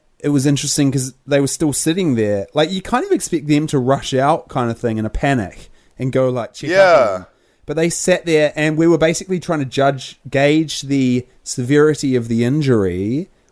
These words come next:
Speaker 1: off their reaction. And the guy bef-, behind, his theory was that it wasn't as bad as we thought it was gonna be, be-, off their reaction. And he was right.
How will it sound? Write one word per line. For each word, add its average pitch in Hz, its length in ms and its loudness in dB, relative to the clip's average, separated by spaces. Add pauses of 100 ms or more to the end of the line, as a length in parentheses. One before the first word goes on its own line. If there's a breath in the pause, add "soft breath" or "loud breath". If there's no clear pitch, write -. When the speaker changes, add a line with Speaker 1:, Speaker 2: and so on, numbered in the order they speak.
(160)
Speaker 1:
off 135 220 -2
their 143 240 0
reaction. 120 800 -4 (540)
And 135 200 -2
the 135 60 -2
guy 160 180 2
bef-, 156 200 -6 (100)
behind, 139 640 -4
his 139 240 -4
theory 123 300 2
was 117 220 0
that 117 180 0
it 113 100 -2
wasn't 123 380 0 (100)
as 113 140 -4
bad 117 320 2
as 107 100 -4
we 113 120 2
thought 120 360 2
it 117 40 0
was 110 140 -2
gonna 110 220 0
be, 107 220 2
be-, 104 220 -4
off 131 180 0
their 113 180 2
reaction. 110 600 -2
And 113 140 -4
he 151 60 2
was 127 160 -2
right. 131 360 0